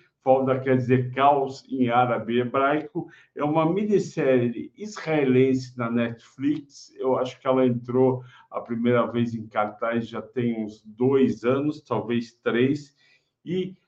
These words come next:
são quatro temporadas. Você não precisa ver as quatro, basta ver a primeira e a segunda, que já viu tudo. É muito legal.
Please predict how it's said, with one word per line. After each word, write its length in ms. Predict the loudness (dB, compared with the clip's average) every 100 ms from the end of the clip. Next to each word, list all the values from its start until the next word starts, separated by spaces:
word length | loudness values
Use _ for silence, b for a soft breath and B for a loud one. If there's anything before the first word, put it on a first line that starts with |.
| _
são 580 | -20 0 2 2 -2 -12
quatro 1000 | 0 8 10 10 6 0 0 2 0 -4 _ _ _ _
temporadas. 840 | 2 4 4 4 6 6 2 -2 -6
Você 360 | -8 -6 2
não 440 | 6 6 4 0 -4
precisa 600 | -2 -2 -4 -6 -2 -4
ver 220 | -2 -2
as 180 | -2 -6
quatro, 680 | 0 6 6 6 0 -8 -8 B _ 2
basta 460 | 6 6 2 -2 0
ver 240 | 2 2
a 100 | 2
primeira 640 | 0 -2 0 0 0 0
e 60 | -2
a 60 | -4
segunda, 680 | -6 -10 -8 -2 -2 -2
que 200 | -6 -8
já 220 | 0 0
viu 340 | 2 0 -2 -4 -8
tudo. 280 | -8 -8 _ _
É 140 | -4 -2
muito 760 | 0 0 2 4 2 0 -2
legal. 640 | 2 2 2 0 0 -4